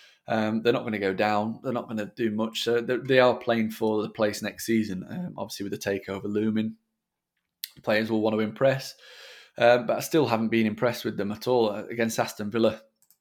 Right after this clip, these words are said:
uh, who are obviously a, a fellow relegation candidate of Bournemouth, they really struggled to create chances, nought point seven nine expected goals for, uh, and allowed one point three five. So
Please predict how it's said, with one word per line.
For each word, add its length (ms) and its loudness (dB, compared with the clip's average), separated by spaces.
uh, 60 -10
who 200 -2
are 140 2
obviously 260 -4
a, 120 -2
a 100 -14
fellow 240 -4
relegation 520 -2
candidate 320 -4
of 120 -12
Bournemouth, 420 4
they 160 0
really 220 6
struggled 360 -4
to 80 -12
create 360 -2
chances, 440 -6
nought 220 -4
point 180 -10
seven 280 -8
nine 200 -2
expected 440 -10
goals 260 0
for, 380 2
uh, 200 0
and 120 2
allowed 340 6
one 160 2
point 220 -2
three 160 2
five. 340 4
So 300 0